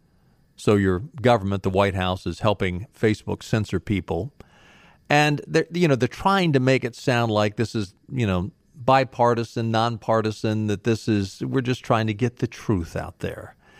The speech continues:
You know, it reminds me a lot of those people that say, "We need to outlaw hate speech." Well, if we could all come to a firm definition of what exactly hate speech is, maybe we could agree on that.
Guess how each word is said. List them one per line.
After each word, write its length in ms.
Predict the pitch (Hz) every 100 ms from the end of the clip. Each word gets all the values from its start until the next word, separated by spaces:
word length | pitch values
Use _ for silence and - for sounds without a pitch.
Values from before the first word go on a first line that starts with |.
| - - -
You 100 | 147
know, 60 | 143
it 160 | 143 139
reminds 560 | 135 123 143 151 123
me 240 | 117 117 113
a 100 | 113
lot 440 | 107 110 107 107
of 140 | 123 104
those 200 | 104 -
people 380 | - 110 -
that 80 | 101
say, 180 | - 110
"We 180 | 92 165
need 220 | 151 104
to 100 | 95
outlaw 380 | 98 98 95 85
hate 260 | - 123
speech." 540 | - - 87 - - - _ _ _ _ _ _ _ _
Well, 180 | - 165
if 160 | 165 143
we 80 | 143
could 160 | 139
all 320 | - 190 226
come 420 | 202 - - 185 170
to 200 | - 127
a 80 | 110
firm 440 | - 165 160 131
definition 760 | 139 135 120 117 143 - 107 92
of 280 | - 110 98
what 300 | 120 143 -
exactly 680 | 107 95 123 127 - 98
hate 300 | 87 135 151
speech 480 | - - 120 104 -
is, 360 | - 147 117 98
maybe 360 | 113 165 151
we 160 | 120 117
could 180 | - 92
agree 380 | 85 113 139 120
on 200 | 87 73
that. 340 | 78 82 -